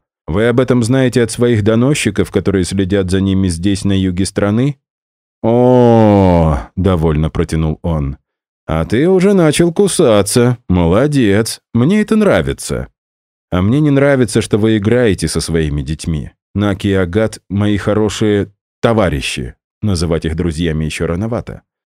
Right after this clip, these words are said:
И я не хочу портить с ними отношения из-за чужих амбиций". "Влад,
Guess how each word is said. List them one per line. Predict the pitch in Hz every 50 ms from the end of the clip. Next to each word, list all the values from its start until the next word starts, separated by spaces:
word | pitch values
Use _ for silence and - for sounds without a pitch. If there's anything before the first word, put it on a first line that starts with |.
| _ _ _ _ _ -
И | 101
я | 104 107 110
не | 110 110 101
хочу | - 117 113 110 - - 135 123
портить | - - 139 127 113 - - 113 -
с | -
ними | 127 120 117 117 113
отношения | 110 - 113 113 101 - - 120 117 113 113 110
из-за | - - - 120 113 101 98 110 101
чужих | - - 117 104 92 107 104 98 -
амбиций". | 113 113 113 98 90 76 - - - 62 53 55 - _ _ _ _ _ _ _ _ _ _ _ _ _ _ _ -
"Влад, | - 69 73 80 98 101 98 104 110 - -